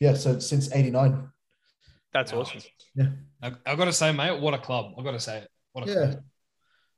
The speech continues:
Speaker 1: Yeah.
Speaker 2: Favorite team of the year, for sure.
Speaker 1: The, this year, oh,
Speaker 2: What you
Speaker 1: they
Speaker 2: guys
Speaker 1: went
Speaker 2: did.
Speaker 1: through
Speaker 3: Yeah.
Speaker 1: and then how they hung tough and, and actually made the, the, the playoffs, like, oh,
Speaker 3: Yeah.
Speaker 1: honestly.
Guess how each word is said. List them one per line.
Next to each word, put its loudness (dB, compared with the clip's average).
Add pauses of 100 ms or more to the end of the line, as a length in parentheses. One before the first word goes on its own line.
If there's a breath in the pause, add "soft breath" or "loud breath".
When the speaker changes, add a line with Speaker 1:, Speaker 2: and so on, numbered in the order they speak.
(100)
Speaker 1:
Yeah. 2
Speaker 2:
Favorite 0
team -4
of -8
the -8
year, -8 (220)
for -16
sure. -10 (840)
Speaker 1:
The, 8
this 2
year, -4 (180)
oh, 0 (280)
Speaker 2:
What 6
you 4
Speaker 1:
they 6
Speaker 2:
guys 2
Speaker 1:
went -14
Speaker 2:
did. -4
Speaker 1:
through 2 (420)
Speaker 3:
Yeah. -12
Speaker 1:
and -14
then 4
how 6
they 8
hung 6
tough 2
and, 0
and -6
actually 2
made 0
the, -6 (120)
the, -2 (260)
the 0
playoffs, 4
like, -4
oh, -6
Speaker 3:
Yeah. -10
Speaker 1:
honestly. -10